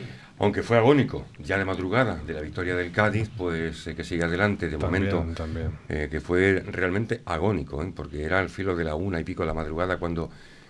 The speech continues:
Speaker 1: creo que era Juste el que marcaba ese, ese penalti que le daba la victoria, eliminando al Albacete y dándole la oportunidad de seguir adelante. Vamos a ver qué ocurre en esa última oportunidad este fin de semana ante el Lugo. Pero todo eso, eh, no es que sombreciera,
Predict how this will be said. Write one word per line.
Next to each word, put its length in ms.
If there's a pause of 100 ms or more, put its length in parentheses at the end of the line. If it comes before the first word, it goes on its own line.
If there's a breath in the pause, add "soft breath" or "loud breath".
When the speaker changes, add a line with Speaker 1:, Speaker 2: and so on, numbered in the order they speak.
(120 loud breath)
Speaker 1:
creo 200
que 80
era 140
Juste 440
el 60
que 100
marcaba 340
ese, 440
ese 200
penalti 440
que 100
le 100
daba 300 (360 loud breath)
la 100
victoria, 380
eliminando 380
al 60
Albacete 560
y 40
dándole 320
la 100
oportunidad 540
de 80
seguir 340 (560 loud breath)
adelante. 480
Vamos 200
a 40
ver 120
qué 60
ocurre 280
en 60
esa 160
última 240
oportunidad 460
este 220
fin 120
de 80
semana 400 (320 loud breath)
ante 560
el 180
Lugo. 340 (460 loud breath)
Pero 160
todo 240
eso, 380
eh, 460 (140)
no 100
es 80
que 120
sombreciera, 600